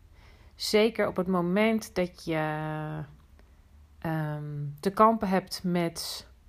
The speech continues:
eh, chronische vermoeidheid, eh,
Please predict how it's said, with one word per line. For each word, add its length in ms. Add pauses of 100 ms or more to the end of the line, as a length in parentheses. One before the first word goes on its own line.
(1200)
eh, 200
chronische 580
vermoeidheid, 1000 (440)
eh, 360